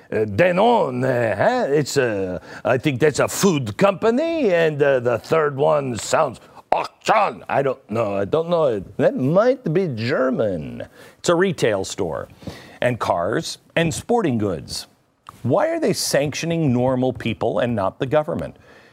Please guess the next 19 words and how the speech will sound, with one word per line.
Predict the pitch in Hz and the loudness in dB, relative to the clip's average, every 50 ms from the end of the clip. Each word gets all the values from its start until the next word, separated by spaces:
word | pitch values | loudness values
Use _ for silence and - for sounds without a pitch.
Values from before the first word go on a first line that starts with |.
| _ _ | _ _
They're | - 127 165 | -2 -2 0
sanctioning | - - 196 175 156 - 151 147 135 123 107 - - _ _ _ _ _ _ _ _ - | 0 0 0 0 0 0 -2 -2 0 -2 -2 -6 -12 _ _ _ _ _ _ _ _ 2
everybody. | 226 269 294 220 - 220 180 135 98 - 98 87 - - - - - - _ _ _ _ _ _ _ _ _ _ _ - - - - - _ - - - _ _ _ - | 4 4 2 2 0 0 0 0 2 2 0 0 -2 -6 -14 -18 -20 -20 _ _ _ _ _ _ _ _ _ _ _ -20 -20 -20 -20 -20 _ -20 -20 -20 _ _ _ -2
How | 247 | 2
many | 247 240 220 170 | 2 4 2 2
times | - - 170 143 113 95 98 | 2 0 0 0 0 -2 -2
have | 110 98 | -2 0
we | 117 117 | 0 0
heard | 90 117 120 107 101 - | 0 0 0 -2 -2 -2
from | - 101 85 | -4 -4 -4
the | 73 | -2
big | 76 87 104 92 85 104 | -2 -2 -4 -2 -2 -2
banks | 101 101 95 85 - - | -2 -2 -2 -4 -6 -4
and | 87 80 | -4 -4
investment | 80 76 87 104 104 - - 95 80 - | -2 -2 0 -2 -2 -2 -4 -8 -8 -6
firms | - 95 90 90 85 92 | -4 -4 -4 -2 -2 0
like | 113 110 104 85 - - - - | 0 0 0 0 -4 -14 -20 -10
Ferguson | - - 117 104 95 98 - - 101 90 95 | -6 -4 -4 -2 -2 -4 -4 -4 -4 -2 2
Wellman, | 117 135 131 123 117 107 95 | 2 4 4 2 0 -2 -4